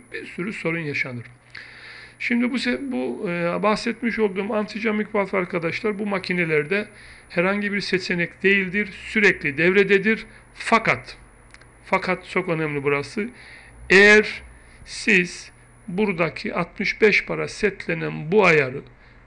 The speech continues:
maksimum konuma sıkarsanız haliyle bu sistem devrede olmayacak demektir. Veya aynı şekilde yetmiş beş bara setlenmiş olan bu valfin de ayarını tam sıkarsanız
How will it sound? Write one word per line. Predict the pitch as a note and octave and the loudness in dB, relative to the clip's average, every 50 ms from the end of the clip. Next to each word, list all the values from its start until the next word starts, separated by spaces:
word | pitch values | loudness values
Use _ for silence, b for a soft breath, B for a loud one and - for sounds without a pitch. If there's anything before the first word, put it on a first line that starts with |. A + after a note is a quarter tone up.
| b - | b -6
maksimum | - E3+ G3 G3 - - - - G#3+ G#3 G#3 G3+ | 0 0 0 0 0 -4 -6 -4 -2 -2 -2 -2
konuma | F#3+ - F3+ E3+ D#3+ D#3 C#3+ C#3 C3+ | -4 -4 -4 -4 -4 -4 -6 -8 -8
sıkarsanız | - - - F3 - - G3+ F#3 E3+ - - E3 D#3+ E3+ F#3+ F3+ - - - - - - | -10 -12 -12 -4 0 0 0 0 0 -4 -6 -6 -6 -4 -6 -8 -10 -14 -20 -20 -20 -20
haliyle | - - - A3+ F#3+ E3+ D#3+ D#3 F3 F3+ E3 E3+ | -10 -6 -4 -2 0 0 2 2 0 -2 -2 -4
bu | G3 | -8
sistem | F#3+ - - D#3 A#2 - - - F3+ F#3+ F#3+ A3 - - - - | -8 -8 -8 -8 -10 -8 -6 -6 -6 -6 -6 -10 -16 -18 -12 -4
devrede | F3 F3 D#3+ C#3+ C#3 C#3 C#3 C#3+ D#3+ F#3 F3+ - | 0 0 0 0 -2 -4 -4 -4 -4 -6 -6 -6
olmayacak | - - E3 D#3+ D#3 D3 C#3+ C3 B2 B2 B2 A#2+ - - | -4 -4 -4 -4 -2 -4 -4 -4 -4 -6 -10 -12 -10 -12
demektir. | D#3 C3 B2 B2 B2 - - - A3+ - B B B B B B B D#3 | -10 -10 -8 -10 -10 -10 -10 -10 -10 -10 B B B B B B B 0
Veya | D#3+ F#3+ G#3+ A3 | 2 4 4 4
aynı | A3 A3 A3+ A#3+ B3 A#3 | 4 4 4 4 4 4
şekilde | - - A3 - - F3 D#3 D3 C#3 D3+ D3+ - B B B B B B B - | 4 4 2 2 2 0 0 2 0 -2 -2 -2 B B B B B B B -2
yetmiş | E3+ F3+ G3 F#3+ - G#3+ G#3 - - - | 0 0 0 0 0 -2 -2 -2 2 6
beş | - G#3+ G#3+ - - - | 6 6 6 4 0 -2
bara | G3 F3+ E3 D#3+ | -2 -2 -2 -4
setlenmiş | - - - F3+ F3+ - - G3+ G3+ G#3 G#3 F#3+ - - | -4 -4 -4 -4 -4 -2 -4 -4 -2 -2 -2 -4 -4 -4
olan | E3+ D#3 D#3 D#3 D3+ D3 D3+ | -4 -4 -6 -6 -8 -6 -4
bu | F3 G#3 G#3 | -2 0 2
valfin | G3+ F#3 E3 - - E3+ E3 | 2 2 2 -2 -4 -6 -4
de | E3 | -2
ayarını | D#3+ D#3+ D#3+ D#3 D3 D3+ C#3+ C#3 C#3 | -2 -2 -2 -2 -4 -6 -8 -8 -8
tam | - F#3+ G3+ G3 F3+ | -6 -6 -6 -6 -6
sıkarsanız | - - - - - G#3+ F#3+ - - - D3+ D#3+ G3 G3 - | -10 -12 -10 -6 -4 -4 -4 -4 -6 -10 -10 -10 -10 -12 -12